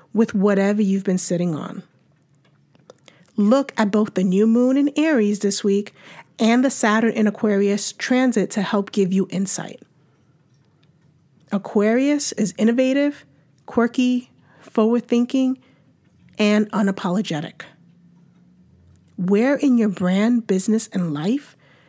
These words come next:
do you need to be unapologetic? What is it about your passion and expertise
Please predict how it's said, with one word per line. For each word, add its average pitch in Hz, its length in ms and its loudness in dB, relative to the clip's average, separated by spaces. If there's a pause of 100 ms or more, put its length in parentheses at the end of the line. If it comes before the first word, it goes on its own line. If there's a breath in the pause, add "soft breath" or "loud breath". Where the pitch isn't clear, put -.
(180 soft breath)
do 226 120 2
you 214 240 4
need 220 260 2
to 220 100 0
be 185 260 0
unapologetic? - 880 -6 (2000)
What 208 200 0
is 269 100 0
it 285 80 2
about 247 200 0
your 226 100 0
passion 214 580 -2
and 190 180 -2
expertise 196 1000 -4